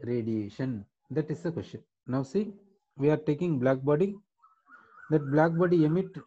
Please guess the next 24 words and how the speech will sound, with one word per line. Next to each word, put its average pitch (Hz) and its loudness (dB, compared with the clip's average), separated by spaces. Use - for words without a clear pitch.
radiation. 156 2
This 165 0
radiation 185 4
is, 170 -4
uh, 143 0
passed 165 0
through 151 2
prism. 151 -2
We 147 2
are 151 2
getting 180 -4
a 127 -12
photographic 156 0
plate. 202 -2
We 147 2
are 156 4
developing 170 0
this 160 -2
photographic 156 -2
plate. 196 0
We 151 2
are 139 0
getting 131 -4
spectrum. - -14